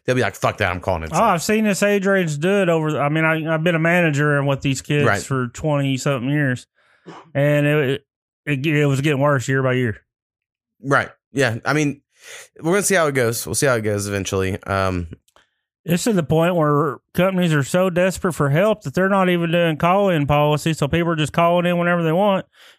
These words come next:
Speaker 2: And when they show up a week later, they just let 'em work.
Speaker 1: Yeah, I mean, it, it's a weird world where workers are so needed. And I,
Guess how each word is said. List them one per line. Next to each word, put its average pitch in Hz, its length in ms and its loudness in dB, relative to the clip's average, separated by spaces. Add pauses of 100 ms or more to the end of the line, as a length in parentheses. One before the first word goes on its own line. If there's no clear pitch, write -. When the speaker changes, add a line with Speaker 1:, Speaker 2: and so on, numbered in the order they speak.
Speaker 2:
And 135 80 -2
when 147 120 2
they 151 80 2
show 175 240 2
up 175 100 0
a 160 60 2
week 147 260 0
later, 151 320 2
they 165 140 0
just 190 120 -2
let 160 140 2
'em 185 100 0
work. 214 420 -2 (1000)
Speaker 1:
Yeah, 143 160 0
I 131 180 -2
mean, 160 160 2
it, 151 160 -2
it's 170 180 0
a 208 60 4
weird 202 300 0
world 101 340 -2 (460)
where 123 360 0
workers 131 480 0
are 117 80 0
so 127 260 0
needed. 127 540 -2 (440)
And 139 400 0 (640)
I, 156 160 0